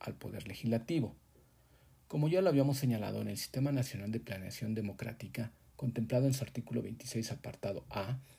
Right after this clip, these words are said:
en su último párrafo se establece que, en dicho sistema, el Congreso de la Unión tendrá la participación que señale la ley reglamentaria de este precepto.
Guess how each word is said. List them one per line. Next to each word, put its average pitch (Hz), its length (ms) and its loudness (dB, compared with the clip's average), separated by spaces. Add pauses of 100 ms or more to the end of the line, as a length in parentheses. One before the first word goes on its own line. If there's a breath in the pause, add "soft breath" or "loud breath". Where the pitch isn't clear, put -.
(200 loud breath)
en 131 120 2
su 131 140 0
último 143 400 2
párrafo 110 360 -2
se 117 100 -2
establece 113 500 -2
que, - 280 -2 (220)
en 104 140 -8
dicho - 260 -6
sistema, 139 600 2 (420 loud breath)
el 139 160 2
Congreso 175 400 4
de 180 80 2
la 131 80 4
Unión 127 240 4
tendrá 110 300 0
la 135 140 0
participación 113 680 -4
que 120 100 -2
señale 101 420 -4
la 98 120 -6
ley 98 160 -2
reglamentaria 110 800 -2 (100)
de 101 160 -6
este - 220 -8
precepto. 131 580 0